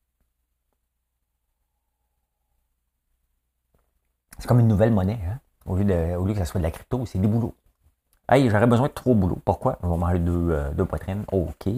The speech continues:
tiens, livre là. Un boulot avec ça. Hey, les bourses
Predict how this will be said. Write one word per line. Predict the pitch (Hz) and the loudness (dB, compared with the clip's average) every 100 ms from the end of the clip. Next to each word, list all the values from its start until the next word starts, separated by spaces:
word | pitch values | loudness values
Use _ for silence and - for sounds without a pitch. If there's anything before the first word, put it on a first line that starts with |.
| 147 | -6
tiens, | - 73 | -4 -2
livre | 73 71 | 0 0
là. | 78 - _ _ _ _ _ _ _ _ _ _ _ _ _ _ _ _ _ - - _ | -2 -2 _ _ _ _ _ _ _ _ _ _ _ _ _ _ _ _ _ -10 -10 _
Un | 117 143 | 4 6
boulot | 151 180 254 | 8 8 8
avec | 247 220 | 6 4
ça. | - 277 277 - _ - - - - - - - - - _ - _ - - _ _ _ - - - - | 6 4 2 -12 _ -20 -20 -8 -8 -8 -14 -20 -20 -20 _ -20 _ -20 -20 _ _ _ -20 -20 -20 -2
Hey, | - | 2
les | 104 104 | 6 6
bourses | 147 143 - - | 4 -2 -12 -18